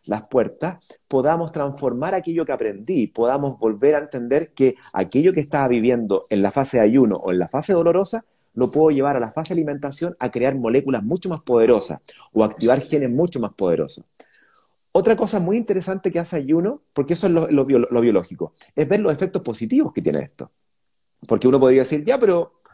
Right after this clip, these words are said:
eh, yo no quiero, no quiero limpiar la célula, así que yo voy a seguir comiendo". Y está perfecto.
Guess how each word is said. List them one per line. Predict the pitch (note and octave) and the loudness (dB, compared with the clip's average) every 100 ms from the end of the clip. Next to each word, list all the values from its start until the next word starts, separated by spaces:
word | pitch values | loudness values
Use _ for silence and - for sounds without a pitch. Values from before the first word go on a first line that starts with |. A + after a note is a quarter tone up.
| _ _ - | _ _ -2
eh, | C3+ C3 C3+ | 0 2 0
yo | D#3 | -2
no | E3 | 0
quiero, | F#3+ G3+ G3+ | 4 4 2
no | E3 D#3+ | -2 -4
quiero | F#3+ G3 G3+ G3 G3 F#3 F3+ | -4 -2 -2 -2 -2 -2 -4
limpiar | E3+ D#3 F#3+ F3 | -6 -6 -4 -2
la | E3 | -4
célula, | F3+ G3+ G3 | -6 -6 -6
así | F#3 F#3 | -6 -8
que | D#3+ F3+ - _ _ - | -4 -4 -4 _ _ -10
yo | C3 E3+ | 0 2
voy | E3 | 2
a | |
seguir | D#3 D#3 | 2 -2
comiendo". | - C#3 F2 D#2+ D#2+ _ - | -2 -4 -4 -6 -12 _ -4
Y | C#3+ | 0
está | F#3 | 2
perfecto. | E3+ G3+ A#3+ - - | 2 0 -2 -2 -10